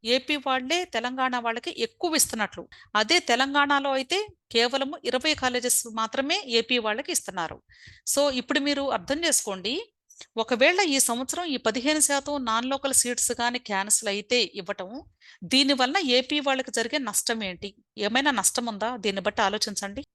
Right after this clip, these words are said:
ఎవరికి నష్టం జరుగుతుంది? నిజం చెప్పాలంటే తెలంగాణ వాళ్ళకే నష్టం. ఎందుకంటే వాళ్ళకి ఇంకా నాలుగు కాలేజెస్ తగ్గుతున్నాయి.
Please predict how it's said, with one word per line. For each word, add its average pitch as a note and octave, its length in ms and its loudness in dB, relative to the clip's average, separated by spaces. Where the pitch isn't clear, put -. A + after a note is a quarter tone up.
ఎవరికి D#4+ 340 4
నష్టం C#4+ 300 4
జరుగుతుంది? A#3+ 800 -2
నిజం C#4 300 2
చెప్పాలంటే B3 480 2
తెలంగాణ A#3 480 0
వాళ్ళకే G#3 280 -2
నష్టం. - 360 -6
ఎందుకంటే B3+ 720 0
వాళ్ళకి A3+ 320 0
ఇంకా A#3 160 -2
నాలుగు A3 240 0
కాలేజెస్ A3+ 480 0
తగ్గుతున్నాయి. A3+ 420 -6